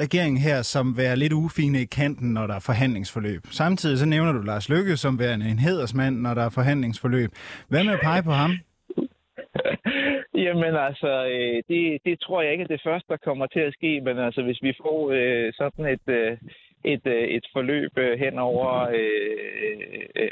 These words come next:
Speaker 2: øh, måneder, så, så kan alting jo ske. Men nej, det vil jeg umiddelbart ikke, ikke, ikke, øh, tro. Jeg synes jo, at Lars Løkke har et ufatteligt, øh, sympatisk, øh, partiprogram, øh, som jo så er, øh, fuldstændig i opposition, øh, øh,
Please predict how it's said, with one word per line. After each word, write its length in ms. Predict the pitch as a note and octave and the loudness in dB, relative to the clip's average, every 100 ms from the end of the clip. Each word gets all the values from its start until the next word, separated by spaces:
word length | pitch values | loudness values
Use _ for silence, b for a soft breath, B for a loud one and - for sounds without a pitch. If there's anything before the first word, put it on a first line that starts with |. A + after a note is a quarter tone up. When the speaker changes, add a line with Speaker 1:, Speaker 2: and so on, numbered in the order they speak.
| - | -2
Speaker 2:
øh, 160 | G#2+ G#2 | -2 0
måneder, 800 | A#2+ C3+ D3 C#3+ B2+ A2+ G#2 G#2+ | 0 0 0 0 0 0 -2 -4
så, 180 | C3 B2 | -6 -4
så 160 | - A#2+ | -4 -2
kan 100 | C3 | -2
alting 420 | B2+ - - C#3 | -2 -2 -6 -6
jo 60 | B2 | -6
ske. 280 | - C#3 A#2 | -2 -2 0
Men 100 | A#2+ | 0
nej, 180 | A#2+ A#2+ | 0 0
det 160 | C#3 | -2
vil 100 | C#3 | 0
jeg 100 | C3+ | 0
umiddelbart 360 | C3+ D3+ D3 A#2 | 0 -2 -2 0
ikke, 200 | C3+ - | -2 -2
ikke, 280 | C3+ C#3+ D3 b b b b - | -2 0 -4 b b b b -4
ikke, 360 | D3 D3+ D#3 C#3 | -2 0 0 0
øh, 180 | B2 | -2
tro. 200 | A#2+ D#3 | -4 -2
Jeg 100 | C#3+ | -2
synes 180 | C#3+ D3+ | -2 -2
jo, 60 | D#3 | 0
at 80 | C#3+ | 0
Lars 200 | C3+ D3+ | -2 -2
Løkke 260 | D#3 E3+ | -2 0
har 100 | D#3+ | -2
et 60 | D3 | -2
ufatteligt, 560 | - E3 G3+ - C3+ C3+ | -2 -2 -2 -2 -2 0
øh, 140 | A#2+ | -2
sympatisk, 600 | - B2 D3 D#3 D3 C#3+ - | -2 -4 -2 0 -2 -4 -2
øh, 120 | B2 - | -2 -4
partiprogram, 720 | B2+ F#3+ F#3 E3+ C3 B2+ B2 b b - | -4 -2 -2 -4 -2 -2 -4 b b -2
øh, 600 | B2+ A#2+ A#2 A2 D2+ F2+ - B2+ | 0 2 0 0 0 -2 -2 -4
som 240 | - B2 | -4 -2
jo 120 | B2+ | 0
så 140 | A#2+ D3 | 0 0
er, 420 | D3 A#2 A2+ A2+ - | 0 0 0 -2 -4
øh, 160 | G#2 - | -6 -4
fuldstændig 600 | D#3+ - C#3+ C3+ C3+ - | -6 -2 -2 0 -2 0
i 160 | A#2+ G#2 | 0 0
opposition, 840 | B2 - A#2 B2 E3 E3 D3+ D#3 - _ - | 0 -2 -2 -2 0 0 -2 -4 -10 _ -4
øh, 300 | B2 A#2 A2+ - | 0 2 2 0
øh, 420 | A2+ G#2+ F2+ G#2+ | 0 0 0 -2